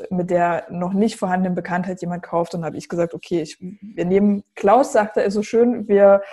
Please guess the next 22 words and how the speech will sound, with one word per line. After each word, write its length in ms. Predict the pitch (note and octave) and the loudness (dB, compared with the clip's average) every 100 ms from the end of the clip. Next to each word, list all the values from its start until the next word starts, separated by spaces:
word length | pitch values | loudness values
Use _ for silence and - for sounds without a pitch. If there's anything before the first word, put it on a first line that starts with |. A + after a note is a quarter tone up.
| - - | -14 2
nehmen 260 | G#3+ B3+ | 6 6
die 80 | B3 | 6
feministischen 720 | A#3+ A3 A3 B3 - A#3+ G#3+ | 4 4 4 4 2 -2 0
Hochburgen 500 | A3 B3 - G3+ G3 | 2 2 4 2 2
erstmal 600 | G3+ G#3 - A3 G#3+ A#3+ | 0 -2 -4 0 4 4
und, 360 | B3 G#3 G#3 G#3 | 4 2 0 2
äh, 280 | G3+ G3 F#3+ | 2 2 2
gehen 160 | G3+ G3+ | 2 2
sozusagen 560 | G3+ G3+ G3 G3 G3 | 2 0 2 2 2
in 360 | - F#3+ F#3+ F#3+ - - - | -2 -2 -2 -4 -10 -20 -20
Städte 480 | - - G3+ G#3+ - | -2 4 6 6 6
ab 120 | F#3 | 2
so 140 | - G3 | 2 0
und 80 | |
so 100 | F#3+ | 0
viel 200 | F#3 F#3+ | -2 -4
tausend 320 | F#3 F#3+ F3+ - | 0 0 0 0
Einwohner 680 | F3 G3 F#3+ F#3 F#3 F#3 | 0 0 0 -2 -4 -6
und 200 | - F3 | -6 -6
da 180 | F3 E3 | -4 -4
an 240 | - E3+ E3 | -4 -6 -6
die 320 | E3 D#3+ | -6 -6